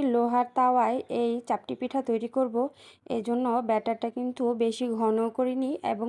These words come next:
বেশি পাতলাও করিনি, মিডিয়াম রেখেছি। আর যারা ফ্রাই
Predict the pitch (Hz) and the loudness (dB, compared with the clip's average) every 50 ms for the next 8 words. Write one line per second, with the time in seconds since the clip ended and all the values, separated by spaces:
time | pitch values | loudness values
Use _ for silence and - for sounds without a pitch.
0 | 247 240 226 226 208 - 233 - - 220 - - 214 214 214 196 220 208 208 202 | -4 -4 -4 -6 -6 -6 -8 -4 -4 -4 -4 -2 -2 -2 -2 -2 -4 -4 -4 -2
1 | 208 196 208 220 220 202 233 233 220 214 208 190 202 - 185 - - 202 190 _ | -2 -2 -2 -2 -2 -2 -2 -2 -2 -4 -4 -6 -8 -12 -18 -18 -18 -20 -20 _
2 | _ _ _ _ - _ _ _ - - - 220 233 214 - 254 262 262 262 254 | _ _ _ _ -20 _ _ _ -12 -4 -2 0 0 0 2 4 4 4 4 2
3 | - 247 233 | 2 0 0